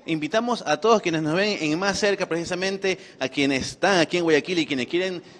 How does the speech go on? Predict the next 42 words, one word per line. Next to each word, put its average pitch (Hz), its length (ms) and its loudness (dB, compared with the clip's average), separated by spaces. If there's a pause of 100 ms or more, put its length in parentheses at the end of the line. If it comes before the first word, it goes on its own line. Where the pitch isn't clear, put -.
(160)
participar 147 540 2
de 180 60 -2
este 160 100 -6
tipo 160 280 -2
de 147 100 4
arte, 160 260 2
de 147 60 2
este 156 160 -4
oficio 185 520 -2
y 151 60 -2
por 131 120 -2
supuesto 170 280 -2
aprender 156 260 0
unos 147 140 -6
platos 156 260 -4
deliciosos, 151 600 0 (300)
venir 190 160 2
también 170 240 0
a 165 40 0
la 151 100 2
panadería 143 500 0
fácil 151 480 -2
y 185 280 0 (240)
aprender 170 520 4
todos 208 540 2
estas, 165 220 -6 (140)
todas 196 200 2
estas 156 200 0
técnicas 165 380 0
que 131 80 -8
acabamos 135 320 0
de 139 80 0
ver. 117 140 0
Y 143 100 -4
con 160 320 -4
tu 170 120 -2
permiso, 190 380 -2
Carla, 208 240 0
y 185 40 -4
también 185 280 -4
amigos 190 280 0
televidentes 190 680 2